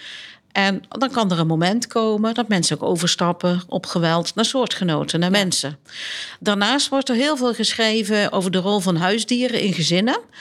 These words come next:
Speaker 1: Waarin je ziet dat, hè, bijvoorbeeld vader en moeder plegen geweld naar elkaar toe. Of, eh, naar de kinderen of de kinderen onderling.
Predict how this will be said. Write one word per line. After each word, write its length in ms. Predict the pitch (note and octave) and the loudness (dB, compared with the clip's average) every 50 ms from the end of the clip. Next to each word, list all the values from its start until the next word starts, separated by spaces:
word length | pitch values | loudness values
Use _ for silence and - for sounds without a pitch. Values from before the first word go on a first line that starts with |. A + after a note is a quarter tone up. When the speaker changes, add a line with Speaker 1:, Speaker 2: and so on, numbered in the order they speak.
| - - - - - - _ _ | -16 -16 -16 -16 -18 -20 _ _
Speaker 1:
Waarin 260 | - G3+ G3+ G#3 G3+ | -2 0 2 2 2
je 120 | G3 F#3+ E3+ | 2 2 2
ziet 380 | D#3+ F#3+ G3+ F#3 G3 - - | 2 2 0 0 -2 -4 -2
dat, 240 | - F3 D#3 D#3 - | 0 0 0 0 0
hè, 140 | E3+ F3 G3+ | 0 0 2
bijvoorbeeld 360 | G#3+ F#3 - E3+ E3 D#3+ D#3 | 0 0 0 -2 -2 -2 -2
vader 300 | - - E3+ F3 D#3 D#3+ | 0 0 0 0 0 0
en 60 | D#3+ E3+ | 0 0
moeder 240 | G3 A3+ A3+ A3+ | 0 0 -2 -2
plegen 340 | - - A3 G#3 G3+ F#3 F#3+ | -2 -2 0 0 0 0 -2
geweld 380 | F3+ - F#3+ F#3 F#3+ F#3+ F#3 - | -2 -2 0 0 0 0 -2 -2
naar 160 | F#3+ F#3 E3+ | -4 -2 0
elkaar 320 | F#3 F#3 F#3 F#3+ F3 - | 0 0 0 0 -2 0
toe. 380 | - - F#3+ F#3+ G3 G3 F#3 - | -2 0 0 2 2 0 -2 -2
Of, 280 | - B2 C#3+ - - - | -4 -4 -4 -4 -2 -2
eh, 140 | - - | 0 0
naar 300 | - E3 E3 E3+ F3 F3+ | 0 0 0 2 2 2
de 80 | E3+ F3+ | 0 0
kinderen 360 | - - G3 G3 G#3 G3+ G3 | 0 0 0 0 0 -2 -2
of 80 | F#3+ F#3 | -4 -6
de 80 | - | -6
kinderen 380 | - - G3 F#3 F3 D#3+ D3 F3 | -4 -2 0 2 2 0 -2 -2
onderling. 600 | F#3+ G#3 A3 G#3+ G#3+ G3+ G#3 G#3 A3 A#3+ C#4 - | -2 0 0 0 2 2 2 0 0 0 -2 -4